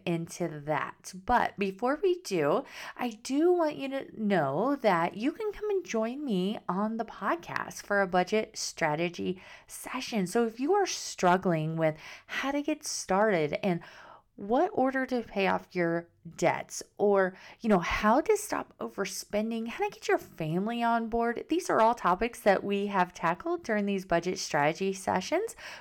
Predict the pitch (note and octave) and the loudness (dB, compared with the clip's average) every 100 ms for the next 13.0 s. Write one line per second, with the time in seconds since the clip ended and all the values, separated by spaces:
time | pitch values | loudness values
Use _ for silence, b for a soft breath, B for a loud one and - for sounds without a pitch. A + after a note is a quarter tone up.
0 | B B3+ F#4+ G#4 F#4 F#4 C4+ C4 - C4+ | B 0 2 2 0 0 -6 -6 -6 -6
1 | - C4 - A#3 A3 F#3 F3 F3+ F#3 A#3 | -4 -2 -2 0 0 0 4 4 6 2
2 | - - C4+ C4 C#4+ C4+ C#4+ F4 C#4 C#4+ | 0 0 0 2 -2 0 -2 -2 -6 -8
3 | D#4 - D#4+ - D4 C4 B B B - | -6 -2 -2 -2 -4 -6 B B B -14
4 | - F4 F4+ F4+ F#4 - G3+ G3 - G3 | -2 2 4 4 2 0 -2 -2 -2 -2
5 | F#3+ - F3+ F3 F3+ F3+ G3+ A#3 D#4+ - | -2 2 4 4 -2 -2 -2 -2 -4 -2
6 | D#3+ D#3 F3+ F3 E3+ E3+ E3 D#3 - - | -4 -2 -4 -2 -2 0 0 -2 -6 -8
7 | - E3+ D#3 - D3+ - C4 F#4 A3+ A3 | -2 -2 -2 0 2 2 0 4 4 2
8 | - - G3 D#3 D3+ - B B B - | -2 -4 0 2 2 0 B B B -14
9 | - - - - C#3+ D3 D3+ C#3+ C3+ E3 | -12 -12 -10 -2 2 4 4 4 0 2
10 | F3+ C3+ - B B - G3+ F#3+ G#3 G#3 | 2 2 -2 B B 2 4 4 2 2
11 | F#3+ F3 F3+ E3+ F3 E3+ - D#4+ D4+ C4+ | 2 2 -2 0 -2 -2 -4 -4 -2 -4
12 | D#4+ D#4+ D#4 D4 - D#4 C#4+ D#4+ D4+ F#3+ | -6 -4 -6 -8 -2 -2 0 -2 -4 -4